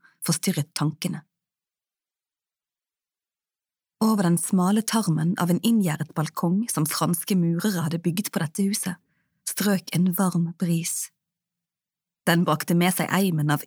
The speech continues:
illeluktende fiskeslo, inntørkede konkylier og skilpaddeskall i forråtnelse, og ikke minst stanken av menneskelig skarn.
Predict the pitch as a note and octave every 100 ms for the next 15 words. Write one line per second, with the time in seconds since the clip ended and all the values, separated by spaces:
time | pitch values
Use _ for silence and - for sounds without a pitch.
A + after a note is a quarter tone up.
0 | - F3 F#3+ G3+ - - E3 - F3+ -
1 | - G3 - F#3 G#3+ _ _ _ _ A3
2 | A3+ - F3 - F3+ E3+ F3 F3 A#3 G#3
3 | F3 F3+ E3+ - F3 - - F3+ E3+ -
4 | F3 E3+ - F3+ - - F3 D#3 G#2+ -
5 | _ _ _ _ _ - F#3 E3+ - F3
6 | E3+ G3 - - - - - G3+ F#3+ -
7 | - - - - E3+ E3+ E3+ D#3+ F#3 -
8 | - D3 - - D#3 D#3+